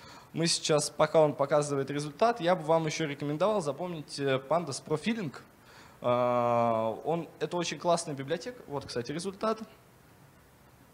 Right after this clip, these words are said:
Мы его видим. Мы видим результат, э, довольно простой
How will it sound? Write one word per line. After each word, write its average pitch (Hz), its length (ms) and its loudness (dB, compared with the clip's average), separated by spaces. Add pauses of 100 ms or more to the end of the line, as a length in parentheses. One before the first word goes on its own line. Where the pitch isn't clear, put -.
(140)
Мы 160 160 4
его 151 160 6
видим. 160 380 -2 (480)
Мы 160 120 -2
видим 180 260 -4
результат, 160 560 2
э, 147 340 6
довольно 156 380 8
простой 208 540 4